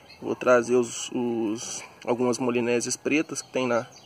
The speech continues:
na casa de um, de um amigo meu. Vou colocar aqui também, eu vou mostrar pra vocês aí a separação dos filhotes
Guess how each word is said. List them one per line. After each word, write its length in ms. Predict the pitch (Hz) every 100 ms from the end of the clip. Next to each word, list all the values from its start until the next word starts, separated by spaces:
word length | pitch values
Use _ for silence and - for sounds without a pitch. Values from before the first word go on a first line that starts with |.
| - - - -
na 140 | - 110
casa 360 | - 104 110
de 80 | 113
um, 200 | 117 117 - - - -
de 100 | 117
um 80 | 117
amigo 340 | 117 117 117
meu. 300 | 120 123 175 - - -
Vou 100 | 110
colocar 460 | 113 120 123 - 123
aqui 160 | - 135
também, 240 | 139 135
eu 80 | 143
vou 100 | 160
mostrar 340 | 175 180 151
pra 100 | 151
vocês 480 | 143 143 - 135 127
aí 100 | 127
a 60 | 127
separação 560 | 131 - 117 113 120
dos 120 | 117 -
filhotes 600 | 117 117 139 131 -